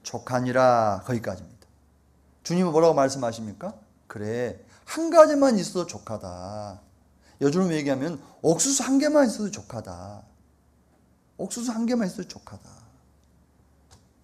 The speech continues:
살 집이 있고 일정하게 수입이 있고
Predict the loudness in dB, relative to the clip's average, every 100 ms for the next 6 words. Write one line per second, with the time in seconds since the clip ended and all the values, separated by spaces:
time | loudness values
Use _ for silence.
0 | _ _ _ _ _ _ _ _ _ _
1 | _ _ _ _ _ _ _ _ -2 2
2 | 2 2 -4 -4 -6 -8 -8 -10 -8 -6
3 | -6 -8 -16 _ _ _ _ _ _ _
4 | _ _ _ -4 2 4 8 8 8 2
5 | 0 -2 -4 0 0 -2 -6 -10 -12 -12
6 | -8 -8 -10 -16